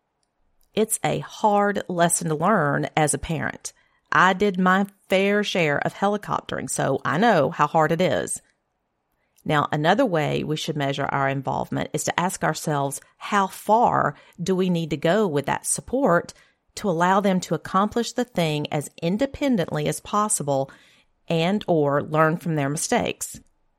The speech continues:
For example, if your sixth grader is supposed to build a model of the school building from cardboard and they don't really know where to start, do you need to step in and draw the pattern, cut it out, glue it together, draw all the windows and doors, and then tell them how to paint it?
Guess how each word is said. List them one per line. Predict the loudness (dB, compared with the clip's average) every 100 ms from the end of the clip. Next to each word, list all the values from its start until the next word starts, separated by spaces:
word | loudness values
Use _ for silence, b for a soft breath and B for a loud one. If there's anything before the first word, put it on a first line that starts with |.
| _ _
For | -4 -2
example, | -2 -2 -4 -4 -10 -12 _
if | -8 0
your | 2 2
sixth | 2 -2 -2 -4
grader | -4 -2 -2
is | -4
supposed | -4 -2 -2 -2
to | 0
build | 0 2
a | 0
model | 0 0 0 -2
of | -4
the | -6
school | 0 2 2
building | 0 -2 -4 -6 -6
from | -6 -6
cardboard | 0 2 2 -2 -4 -6 -8 b b b
and | 0 2
they |
don't | 4 2 2
really | 0 2
know | 2
where | 2 0
to |
start, | -2 -2 0 -2 -4 -16 b b -4
do | 0
you |
need | 0 0
to | -2
step | -4 -4 -4 0
in | 2 2 0
and | -2 -4 0
draw | 0 0
the |
pattern, | 0 2 2 2 -2
cut | -2 -2
it | 2
out, | 4 4 2 -2
glue | 0 0
it | 2
together, | 2 2 2 2 0
draw | 0 2 4
all | 4
the | 0
windows | 0 0 0 0
and | 0
doors, | 0 2 0 0
and | -4
then | -4 -4 -6
tell | -4 -4
them | -2
how | -2 -4
to |
paint | -4 -2 -2
it? | -2 -8